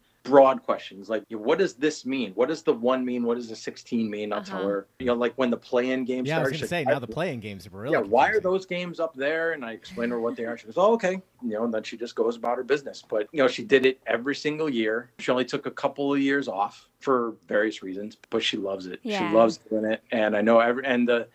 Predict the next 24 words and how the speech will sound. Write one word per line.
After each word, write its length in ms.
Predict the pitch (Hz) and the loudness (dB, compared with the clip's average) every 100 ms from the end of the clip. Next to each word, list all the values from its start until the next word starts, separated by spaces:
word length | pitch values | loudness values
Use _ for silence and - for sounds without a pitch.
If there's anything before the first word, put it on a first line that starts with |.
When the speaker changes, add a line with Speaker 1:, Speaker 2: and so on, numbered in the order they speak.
| _ - | _ -4
Speaker 1:
the 120 | 139 | 0
reaction 540 | 131 127 165 - 135 | 2 2 0 -6 -12
she 200 | - 123 | -12 -14
gets 640 | 95 113 127 - - - _ | -10 -6 -6 -6 -16 -20 _
from 340 | - 120 107 107 _ - | -6 -4 -4 -10 _ -6
all 260 | 131 139 123 | 0 0 0
the 80 | 104 | -4
listeners 540 | 113 123 110 101 95 | -8 -8 -10 -16 -16
is 120 | 104 | -12
just 340 | - 110 104 - | -8 -8 -8 -10
amazing. 640 | 104 95 104 104 90 - - _ 147 | -8 -6 -4 -4 -6 -14 -18 _ -4
Speaker 3:
Oh, 140 | 151 | -4
yeah. 240 | 82 113 110 | -2 -2 -2
Speaker 1:
Uh, 40 | - _ _ _ _ - | -6 _ _ _ _ 2
absolutely 460 | 135 120 123 113 107 | 4 4 2 -4 -6
amazing. 480 | 104 101 95 95 - | -6 -8 -10 -10 -2
And 140 | 117 | 2
then 320 | 120 117 113 - - | 4 2 -2 -6 -8
it 180 | 123 | -8
took 320 | - 185 190 - - - | -2 0 0 -6 -20 -12
Tony 440 | - 143 147 143 | -4 -2 -2 -4
and 140 | 127 120 | -4 -2
my 140 | 117 | -2
mom 560 | 113 117 117 107 101 | -2 -4 -4 -6 -12